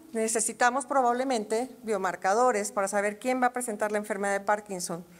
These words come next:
¿Y por qué esto es importante? Porque para cuando nosotros diagnosticamos enfermedad de Parkinson, la degeneración en el cerebro ya lleva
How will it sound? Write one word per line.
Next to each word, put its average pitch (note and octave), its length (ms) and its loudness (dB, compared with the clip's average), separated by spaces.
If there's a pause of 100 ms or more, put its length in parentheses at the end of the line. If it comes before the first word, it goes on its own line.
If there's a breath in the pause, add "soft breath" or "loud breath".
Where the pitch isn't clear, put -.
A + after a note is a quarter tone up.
(320 loud breath)
¿Y B3 80 -2
por C4 160 2
qué C#4+ 80 0
esto D#4 140 -2
es D#4 100 -2
importante? A3 560 -2
Porque G#3 320 -2
para A#3+ 340 2
cuando A#3+ 300 0
nosotros D4+ 420 -2
diagnosticamos C4+ 800 0
enfermedad B3 440 0
de B3+ 60 -4
Parkinson, A3 720 0 (500 loud breath)
la A3+ 140 2
degeneración A#3 640 0
en C4+ 80 0
el B3 80 2
cerebro A#3+ 400 2
ya A#3+ 140 0
lleva A3+ 320 2